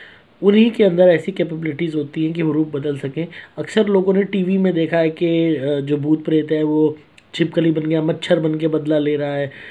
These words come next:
या चूहा बन गया, तो पर, पर रियल लाइफ में, रियल पैरानॉर्मल वर्ल्ड में, पारलौकिक दुनिया में ऐसा नहीं होता। भूत प्रेत अंगूठे के प्रकार के जितनी बड़ी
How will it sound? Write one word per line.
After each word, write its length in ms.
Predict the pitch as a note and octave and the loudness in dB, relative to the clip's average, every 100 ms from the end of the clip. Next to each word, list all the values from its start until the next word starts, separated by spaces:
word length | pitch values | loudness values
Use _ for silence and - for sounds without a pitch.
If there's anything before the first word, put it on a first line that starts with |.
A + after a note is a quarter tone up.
| - - D#3+ | -20 -4 2
या 100 | D#3 | 2
चूहा 360 | - F3+ F3 | 2 2 2
बन 140 | E3 D#3 | 2 0
गया, 140 | E3+ | -2
तो 100 | G3+ | -2
पर, 180 | G3 F#3 | -2 -2
पर 200 | D#3+ F#3+ | 2 2
रियल 340 | D#3+ F3 A#3 | 2 2 2
लाइफ 380 | G#3+ E3+ D#3+ - | 2 0 -2 -2
में, 120 | D#3+ | 0
रियल 260 | D#3 F3+ G3 | 2 2 2
पैरानॉर्मल 520 | F3+ D3 D3+ D#3 D#3+ | 0 -2 -2 -2 0
वर्ल्ड 280 | D3+ D#3 D3+ | 2 2 2
में, 160 | D#3+ | -2
पारलौकिक 640 | D#3 D3 D3+ D3+ D3 D#3+ C3+ | 0 -2 0 -2 -2 -6 -6
दुनिया 340 | D3 D#3 D#3+ | -4 -4 -4
में 200 | D3+ D#3 | -4 -6
ऐसा 260 | D3 C3+ D#3 | -6 -6 -6
नहीं 280 | C3 D#3+ | -4 -4
होता। 320 | D3+ C#3 F#3+ G3 - - - - _ | -6 -6 -10 -12 -16 -20 -20 -20 _
भूत 280 | D3+ E3 F#3 | 0 2 2
प्रेत 220 | F3+ F3 | 0 -2
अंगूठे 400 | D3+ D3+ D#3+ D#3+ | -4 -4 -2 -2
के 280 | F3+ F3+ D#3+ - - - - | -2 0 -2 -6 -14 -20 -6
प्रकार 500 | E3 D#3+ F3+ F#3 D#3+ - _ _ _ _ _ _ _ | -2 2 4 4 4 -2 _ _ _ _ _ _ _
के 120 | F3+ | 2
जितनी 380 | D#3+ D#3+ D#3 F3+ | 2 0 -4 0
बड़ी 380 | D#3+ D#3 E3+ D#3+ | 2 2 0 -4